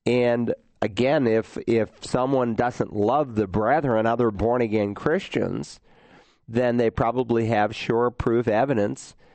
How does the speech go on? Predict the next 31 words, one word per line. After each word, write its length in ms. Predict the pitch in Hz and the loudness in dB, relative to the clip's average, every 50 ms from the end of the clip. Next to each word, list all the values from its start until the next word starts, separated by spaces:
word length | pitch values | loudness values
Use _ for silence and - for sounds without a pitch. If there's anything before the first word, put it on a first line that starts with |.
| _ _ _ _ _ _ - | _ _ _ _ _ _ -2
that 200 | 110 113 - - | -2 0 2 2
either 260 | 131 123 110 104 - - | 2 4 4 2 2 2
A, 240 | 120 139 160 175 | 2 4 4 2
they've 240 | 165 131 117 113 104 | 2 2 2 2 2
never 240 | 117 120 120 113 113 | 2 0 2 0 0
been 240 | 104 110 107 104 104 | 0 0 0 0 0
converted, 480 | - 113 104 113 147 165 165 147 117 - | -2 -2 0 2 2 2 2 0 0 0
or 200 | - 127 123 120 | 0 0 0 0
B, 320 | 107 98 139 151 180 180 147 | 0 0 2 2 2 2 2
they're 260 | 113 120 123 123 123 | 2 2 2 2 2
in 160 | 123 127 123 | 0 0 0
disobedience. 1300 | 117 131 131 123 - - 127 123 120 120 139 160 190 190 165 110 - - - - - - - - - _ _ _ _ _ _ _ _ _ _ _ _ - - - _ _ _ - | 0 0 -2 0 0 0 0 0 0 0 0 2 2 2 0 0 -2 -4 -12 -18 -20 -20 -20 -20 -20 _ _ _ _ _ _ _ _ _ _ _ _ -20 -20 -20 _ _ _ -2
And 340 | - 113 117 117 113 117 117 | 0 2 2 2 0 0 -2
so 440 | - - 139 127 123 120 117 113 - - _ - | -2 0 2 2 2 2 0 0 -4 -8 _ -2
if 180 | 120 123 120 | -2 -2 0
this 260 | - 151 170 170 - - | 0 0 0 0 0 0
man 480 | 143 156 160 165 160 147 131 127 127 | 2 2 4 4 4 2 2 0 0
to 180 | - 143 123 123 | 0 0 2 2
whom 560 | 127 139 143 139 135 131 127 123 117 110 101 - - - - - - _ _ | 2 2 4 4 4 4 2 0 -2 -4 -8 -10 -16 -20 -20 -20 -20 _ _
you 360 | - 110 117 127 135 135 127 | 0 2 4 4 4 4 4
are 120 | 123 117 117 | 4 2 0
thinking 380 | - - 139 123 135 127 120 | 0 -2 -2 0 0 0 2
about 280 | 104 107 104 104 107 104 | 2 0 0 0 0 0
marrying 600 | 104 107 110 131 160 170 156 98 - - - - _ - _ _ _ - _ _ _ _ _ _ - | 0 0 2 2 2 2 0 -2 -4 -8 -14 -16 _ -20 _ _ _ -20 _ _ _ _ _ _ -2
has 220 | - 120 117 117 | 0 0 0 0
spent 340 | - - 131 123 120 107 113 | 0 -2 -2 0 0 0 2
years 320 | 127 127 123 120 117 101 | 2 2 2 2 2 2
outside 420 | 120 120 - - - - 139 127 123 | 0 0 0 -2 -2 -2 0 0 0
of 80 | 113 | 2
the 100 | 107 110 | 0 0
church, 360 | - - - 120 117 110 - | 0 0 0 0 0 0 -2